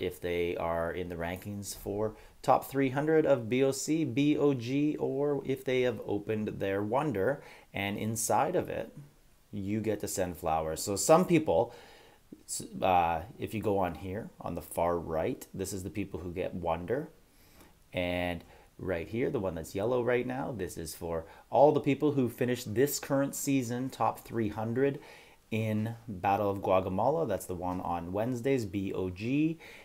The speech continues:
And this one's for B O C. So quite a people actually, quite a few people on our server actually got, uh,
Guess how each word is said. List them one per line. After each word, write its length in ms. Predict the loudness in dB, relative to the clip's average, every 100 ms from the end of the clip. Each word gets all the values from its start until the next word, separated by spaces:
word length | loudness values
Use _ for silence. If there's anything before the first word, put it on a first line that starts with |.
| -2
And 260 | 4 6 6
this 160 | 2 2
one's 220 | 0 -2
for 280 | -2 0 0
B 360 | 0 -2 -2
O 160 | -2 -4
C. 560 | -4 -4 -2 -2 -2 -8 -20
So 240 | -10 -2 -2
quite 240 | 2 4
a 40 | 4
people 340 | 0 0 2
actually, 300 | 2 -2 -14 -14
quite 220 | 0 2
a 40 | 2
few 180 | 0 -2
people 340 | -2 -2 -2
on 100 | -2
our 80 | -6
server 360 | -6 -4 -2
actually 340 | -4 -4 -6 -8
got, 420 | -6 -4 -4 -4 -16 -20 -20 _
uh, 340 | 0 2 2